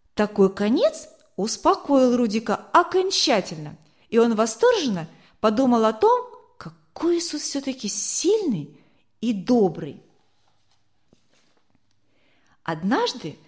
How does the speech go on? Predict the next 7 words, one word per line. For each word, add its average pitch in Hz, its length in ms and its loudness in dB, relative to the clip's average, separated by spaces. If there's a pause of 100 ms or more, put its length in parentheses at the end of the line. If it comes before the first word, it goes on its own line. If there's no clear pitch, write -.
(460)
на 196 200 2
одном 233 460 2
из 170 200 -4
уроков 247 440 0 (720)
учительница 170 680 -6
рассказала 165 540 -8
детям 214 440 -6